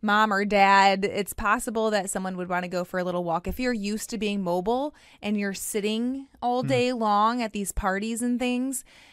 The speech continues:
Speaker 1: it might be helpful just for your, your mobility and blood flow, just, just to get out a little bit.
Speaker 2: Indeed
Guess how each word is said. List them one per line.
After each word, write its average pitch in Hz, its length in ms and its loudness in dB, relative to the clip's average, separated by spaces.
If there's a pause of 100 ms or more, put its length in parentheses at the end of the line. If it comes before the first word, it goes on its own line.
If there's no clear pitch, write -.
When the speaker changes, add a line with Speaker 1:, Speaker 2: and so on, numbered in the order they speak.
Speaker 1:
it 202 160 -2
might 214 380 -2
be 214 160 -4
helpful 180 720 -2
just 185 280 -10
for 190 100 -6
your, 175 520 -4
your 170 140 -8
mobility 220 680 -2
and 160 180 -8
blood 208 340 -2
flow, 196 420 -2
just, 185 300 -10 (340)
just 202 260 -10
to 220 60 -8
get 277 140 -10
out 339 180 -6
a - 60 -8
little - 200 -10
bit. - 240 -6 (800)
Speaker 2:
Indeed 127 460 -6